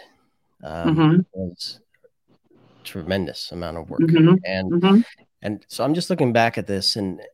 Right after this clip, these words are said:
Speaker 1: and thinking, okay, so a government agency really cares about security. You talk about the, the role of,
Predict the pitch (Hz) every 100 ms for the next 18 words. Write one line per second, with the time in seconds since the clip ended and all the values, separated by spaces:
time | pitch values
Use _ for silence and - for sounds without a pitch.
0 | - 95 95 120 117 113 101 98 _ _
1 | _ _ - 101 - 85 - 107 - -
2 | - 98 127 143 131 123 123 117 127 120
3 | 104 117 131 135 123 _ - 127 120 120
4 | 113 104 110 107 - - - 95 113 104
5 | 101 98 98 _ _ _ _ _ 107 101
6 | 117 107 107 107 104 - 101 95 87 95
7 | 104 104 101 101 98 95